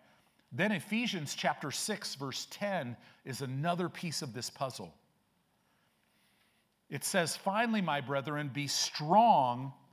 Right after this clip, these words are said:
in the Lord and in the power of his might. In other words, your, the source of your strength has to come from him, right? In the power of his might. Put on the whole armor of God,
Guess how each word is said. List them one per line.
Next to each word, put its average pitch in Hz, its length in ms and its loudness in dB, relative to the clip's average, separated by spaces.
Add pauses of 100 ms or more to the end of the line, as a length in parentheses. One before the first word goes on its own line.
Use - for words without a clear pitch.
(340)
in 233 240 4
the 226 80 8
Lord 196 400 6
and 147 160 2
in 147 80 -2
the 143 80 4
power 170 420 6
of 127 100 0
his 220 320 0
might. 107 360 0 (240)
In 131 100 0
other 160 160 2
words, 160 340 -2 (320)
your, 139 300 -2
the 156 80 -4
source 220 400 2
of 202 100 0
your 190 120 2
strength 185 480 0
has 143 240 0
to 135 80 -10
come 160 240 -2
from 143 180 -2
him, 131 380 -2 (1900)
right? 131 300 6 (180)
In 123 60 -4
the 123 80 0
power 185 340 8
of 160 80 2
his 196 180 2
might. 120 280 2 (460)
Put 214 120 6
on 233 160 10
the 151 100 6
whole 226 400 4
armor 196 360 8
of 127 160 -2
God, 151 540 6